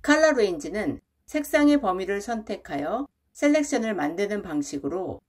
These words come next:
예를 들어 머리카락이 날리는 모델의 형태를 따라 셀렉션을 만들어야 하거나 복잡한 나뭇가지 사이로 보이는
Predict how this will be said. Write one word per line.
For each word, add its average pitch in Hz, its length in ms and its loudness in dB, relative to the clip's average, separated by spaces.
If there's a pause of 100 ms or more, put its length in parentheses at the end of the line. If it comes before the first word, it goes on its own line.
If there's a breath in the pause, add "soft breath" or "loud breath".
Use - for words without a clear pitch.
(200)
예를 208 300 2
들어 170 400 -2 (240)
머리카락이 226 720 2
날리는 156 560 -2 (260)
모델의 226 600 2
형태를 240 540 -8
따라 - 400 -4 (260)
셀렉션을 247 640 -2
만들어야 175 540 -2
하거나 143 460 -4 (260)
복잡한 277 600 2
나뭇가지 196 560 0
사이로 180 400 -4
보이는 180 600 2